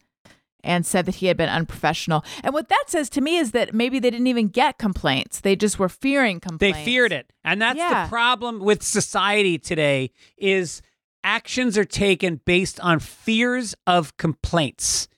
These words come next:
Speaker 1: Right.
Speaker 2: And complaints come from a very small sliver of the population. And who cares? Why
Speaker 1: Right.
Speaker 2: do you care? Why do networks care so much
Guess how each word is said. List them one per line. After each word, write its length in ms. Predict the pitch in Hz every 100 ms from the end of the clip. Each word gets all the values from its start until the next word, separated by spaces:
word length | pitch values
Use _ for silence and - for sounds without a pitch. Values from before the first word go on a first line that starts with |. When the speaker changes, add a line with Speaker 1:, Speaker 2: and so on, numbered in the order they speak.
| - 160
Speaker 1:
Right. 140 | 175
Speaker 2:
And 100 | 190
complaints 520 | 196 170 226 277 294
come 220 | - 240 220
from 180 | 185
a 60 | 170
very 440 | 131 131 247 262 233
small 440 | - 208 196 190
sliver 600 | - - 170 180 165 160
of 180 | 165 135
the 80 | -
population. 840 | 156 147 147 135 127 117 - 117 - - -
And 180 | 190 190
who 160 | 247
cares? 760 | - - 254 269 156 - - - _ 165
Why 100 | 170
Speaker 1:
Right. 140 | 214 277
Speaker 2:
do 40 |
you 100 | 285
care? 240 | - 269 - _
Why 160 | 190 277
do 100 | 330
networks 600 | 285 269 - 196 - -
care 360 | - 226 214
so 480 | 175 - - 269 277
much 580 | 269 233 160 - -